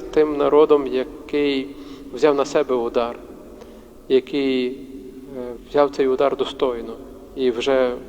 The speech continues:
півроку ми даємо відсіч цьому агресору. Україна є це той народ, який розсіявся по всій зараз землі, планеті, і приніс з собою часточку своєї культури, своєї гідності,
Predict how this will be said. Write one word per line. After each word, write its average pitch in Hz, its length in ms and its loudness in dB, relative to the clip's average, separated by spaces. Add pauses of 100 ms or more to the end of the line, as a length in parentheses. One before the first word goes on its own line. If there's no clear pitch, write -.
(140)
півроку 139 720 2 (480)
ми 143 100 4
даємо 131 340 4
відсіч 123 480 -6 (140)
цьому 120 220 -6
агресору. 113 580 -8 (560)
Україна 165 380 2
є 147 120 4
це 147 140 -2
той 147 160 0
народ, 151 280 4
який 143 180 2
розсіявся 143 500 2
по 135 120 -2
всій 147 420 0 (840)
зараз 135 420 0
землі, 135 440 0 (100)
планеті, 131 520 -4 (600)
і 127 320 -2 (200)
приніс 151 320 -2
з - 40 -12
собою 143 300 6
часточку - 500 0
своєї 135 340 4
культури, 127 600 -2 (440)
своєї 131 400 0
гідності, 123 640 -4